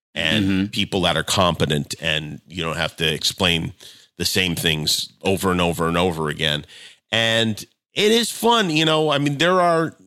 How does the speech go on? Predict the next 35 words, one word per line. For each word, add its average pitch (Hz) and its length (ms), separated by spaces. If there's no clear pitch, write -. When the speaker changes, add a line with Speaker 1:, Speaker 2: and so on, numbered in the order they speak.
Speaker 1:
many 156 360
nights 127 360
where 120 140
I'll 113 160
walk 117 320
down 127 240
the 123 80
stairs 92 640
to 107 160
the 107 100
stage 87 460
and 85 160
go, 82 300
"Okay, 143 240
I 107 80
got 151 180
some 113 120
good 101 180
jokes 90 320
here. 85 160
This 95 120
will 104 80
be 92 120
fun." 69 320
Speaker 2:
Yeah, 117 200
yeah. 78 280
Speaker 1:
And 147 100
it's 160 140
always 208 240
fun 127 240
to 104 80
do 101 180
the 87 80
show 80 280
itself. - 460